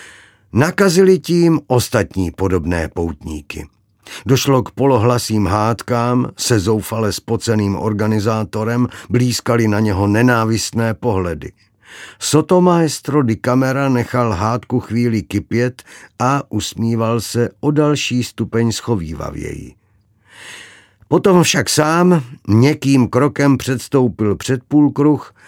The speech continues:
a pozorně si ho změřil přivřenýma, ale pronikavýma očima. Najednou sklonil bradu na prsa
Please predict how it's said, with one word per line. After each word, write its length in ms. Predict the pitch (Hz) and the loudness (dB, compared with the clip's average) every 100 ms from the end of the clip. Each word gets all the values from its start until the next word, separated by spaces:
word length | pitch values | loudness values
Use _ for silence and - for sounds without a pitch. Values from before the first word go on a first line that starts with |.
| - - - | -20 -16 -6
a 100 | 139 | -4
pozorně 600 | - 170 147 170 156 151 | 0 2 4 4 4 2
si 180 | 120 113 | 0 0
ho 160 | 110 107 | 0 0
změřil 540 | 92 127 139 120 101 | 2 2 2 2 0
přivřenýma, 920 | - 131 139 117 135 131 131 127 127 123 - - | -2 -2 0 0 0 2 2 2 0 -4 -12 -6
ale 320 | - 139 143 143 | 0 2 2 0
pronikavýma 880 | - 120 120 110 113 110 113 110 - | 0 2 2 0 -2 0 0 -2 -4
očima. 580 | 85 - 76 71 65 - _ _ _ _ _ - - - | -8 -8 -10 -12 -14 -20 _ _ _ _ _ -20 -12 -2
Najednou 760 | 104 139 143 151 151 151 131 _ - | 2 2 4 4 4 2 -2 _ -14
sklonil 580 | - - 117 123 131 120 | -10 -2 2 2 2 0
bradu 380 | 101 123 117 101 | 0 0 0 0
na 140 | 82 | -2
prsa 520 | - 104 - 120 120 | -6 -8 -6 -8 -8